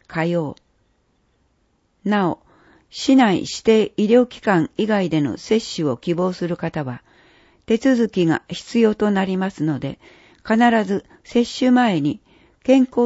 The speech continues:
推進課へご連絡ください。問い合わせ、健康づくり係。電話、九三零七七七一。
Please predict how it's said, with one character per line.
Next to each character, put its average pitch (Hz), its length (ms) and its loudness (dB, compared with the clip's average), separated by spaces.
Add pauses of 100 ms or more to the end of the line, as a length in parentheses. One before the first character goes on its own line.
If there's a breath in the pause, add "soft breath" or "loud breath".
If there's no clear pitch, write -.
推 240 180 -2
進 214 280 -4
課 - 180 -2
へ - 240 -6
ご 180 120 4
連 196 200 -2
絡 180 220 -6
く 151 120 -8
だ 151 160 -6
さ 143 180 -10
い。 110 160 -14 (1080)
問 214 200 2
い 202 60 2
合 190 80 0
わ 180 120 -2
せ、 - 280 -8 (560 soft breath)
健 240 220 4
康 220 180 -2
づ 202 260 0
く 196 120 -2
り 185 80 -2
係。 120 480 -8 (1120)
電 214 280 2
話、 - 220 -2 (300)
九 269 240 2
三 226 340 0
零 156 300 -2 (380 soft breath)
七 226 300 0
七 226 300 0
七 160 320 0
一。 - 420 -8